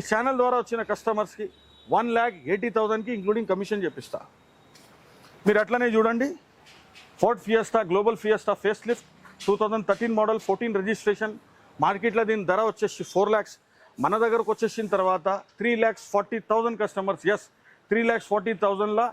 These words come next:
Fiesta, గ్లోబల్ Fiesta మీకు చేపిస్తాను కస్టమర్స్. చూడండి, బండి చాలా నీట్ ఉన్నది. మొత్తం మీకు దీని గురించి డిస్క్రిప్షన్ కావాలంటే నాకు ఫోన్ చేయాలి కస్టమర్స్. మీరు ఫోన్ చేస్తే నేను మొత్తం బండిది ఫొటోస్ పెడతాను, డీటెయిల్స్ పెడతాను,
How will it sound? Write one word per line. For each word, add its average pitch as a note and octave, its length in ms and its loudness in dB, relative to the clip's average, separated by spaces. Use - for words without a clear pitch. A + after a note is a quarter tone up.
Fiesta, A3 400 2
గ్లోబల్ G#3 380 0
Fiesta G#3+ 440 0
మీకు G#3+ 240 0
చేపిస్తాను G#3+ 440 0
కస్టమర్స్. G3+ 420 -4
చూడండి, A3 300 2
బండి G#3+ 200 0
చాలా G#3+ 180 2
నీట్ A3 220 0
ఉన్నది. G#3+ 240 -2
మొత్తం A#3+ 220 2
మీకు A3+ 180 0
దీని G#3+ 160 2
గురించి A#3 300 -2
డిస్క్రిప్షన్ A3+ 480 -2
కావాలంటే A3 400 2
నాకు G#3+ 180 -4
ఫోన్ A#3+ 180 2
చేయాలి A3 220 2
కస్టమర్స్. F3+ 440 -4
మీరు G3+ 120 -6
ఫోన్ A#3 220 4
చేస్తే A3 300 2
నేను A3 160 -2
మొత్తం A3+ 200 0
బండిది A3+ 340 0
ఫొటోస్ G#3 340 0
పెడతాను, G#3+ 320 -2
డీటెయిల్స్ G#3+ 320 0
పెడతాను, G#3 300 -2